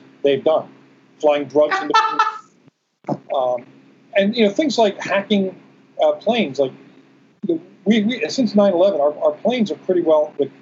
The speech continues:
Speaker 1: cockpit is pretty well secured, except in order for them to get their, um, uh, flight information, they need to be able to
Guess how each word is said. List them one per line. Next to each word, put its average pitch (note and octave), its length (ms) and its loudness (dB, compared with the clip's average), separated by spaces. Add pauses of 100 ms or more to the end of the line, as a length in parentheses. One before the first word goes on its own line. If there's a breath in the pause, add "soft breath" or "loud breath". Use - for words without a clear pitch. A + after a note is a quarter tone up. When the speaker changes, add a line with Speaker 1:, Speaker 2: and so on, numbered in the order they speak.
(120)
Speaker 1:
cockpit A3+ 300 -2
is - 80 -14
pretty F3 200 0
well D3+ 200 2
secured, G#3 500 -2 (640)
except - 560 -4 (480)
in E3+ 100 0
order G#3 240 4
for G3+ 140 0
them F#3+ 200 2
to F3+ 140 -10
get E3 320 -2 (260)
their, C#3+ 360 2 (120)
um, C3 340 -2 (720)
uh, B2 140 0
flight A#3+ 320 0
information, B2 580 -6 (320)
they D3 100 0
need F#3+ 200 2
to G#3 60 -4
be F#3+ 160 4
able E3+ 200 0
to D3 340 -2